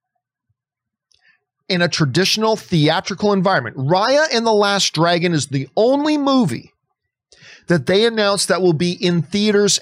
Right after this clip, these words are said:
and on Disney Plus as a premium release on the same day.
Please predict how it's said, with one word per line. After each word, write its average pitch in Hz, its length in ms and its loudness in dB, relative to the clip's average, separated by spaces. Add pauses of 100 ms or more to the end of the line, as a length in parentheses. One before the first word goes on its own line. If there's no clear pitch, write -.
and 208 400 0
on 175 300 0
Disney 165 320 0
Plus 147 500 -2
as 135 140 -4
a 143 60 -2
premium 156 600 0
release 131 480 0
on 139 160 -2
the 135 80 -2
same 127 300 -2
day. 101 220 -4